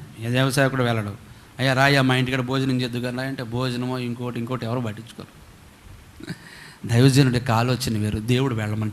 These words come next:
చెప్పినప్పుడు, దేవుడు పిలిచినప్పుడు తప్పనిసరిగా ఆ ప్రాంతానికి వెళ్తారు. సరే, ఒకరోజు వెళతా ఆ ఇంట్లోకి వెళ్ళి, ఆ, ఆ ఇంట్లోకి వెళ్ళాట. అది చిన్న పూరిపాక.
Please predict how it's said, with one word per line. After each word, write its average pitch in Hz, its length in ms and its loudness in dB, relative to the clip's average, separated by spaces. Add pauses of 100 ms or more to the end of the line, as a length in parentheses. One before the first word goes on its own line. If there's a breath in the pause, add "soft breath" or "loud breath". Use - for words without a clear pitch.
చెప్పినప్పుడు, 107 440 -6
దేవుడు 110 280 -6
పిలిచినప్పుడు 110 640 -6 (420 loud breath)
తప్పనిసరిగా 113 600 -6
ఆ 110 60 -4
ప్రాంతానికి 104 540 -6
వెళ్తారు. 98 280 -10 (800 loud breath)
సరే, 254 140 6
ఒకరోజు 233 360 6
వెళతా 220 540 4 (240)
ఆ 190 80 6
ఇంట్లోకి 196 420 2
వెళ్ళి, 185 560 0 (960)
ఆ, - 80 4
ఆ 185 220 6
ఇంట్లోకి 196 340 4
వెళ్ళాట. 170 260 2
అది 160 160 2
చిన్న 170 280 2
పూరిపాక. 160 600 6